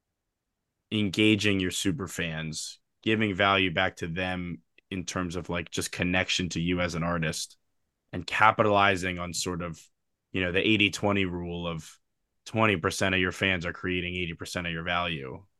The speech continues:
How do you, how do you leverage that in a way that benefits everyone? Um,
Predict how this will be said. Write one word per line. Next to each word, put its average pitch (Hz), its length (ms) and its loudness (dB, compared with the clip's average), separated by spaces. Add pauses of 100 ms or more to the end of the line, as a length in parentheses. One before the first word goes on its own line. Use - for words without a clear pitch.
(140)
How 95 80 4
do 90 80 0
you, 85 300 -4 (640)
how - 160 4
do 98 80 6
you 85 320 -2 (400)
leverage 90 600 2
that 76 340 -2 (200)
in 120 140 -4
a 143 80 -2
way 87 320 0
that 78 220 -4 (260)
benefits 85 480 0
everyone? 78 600 -2 (920)
Um, 82 640 2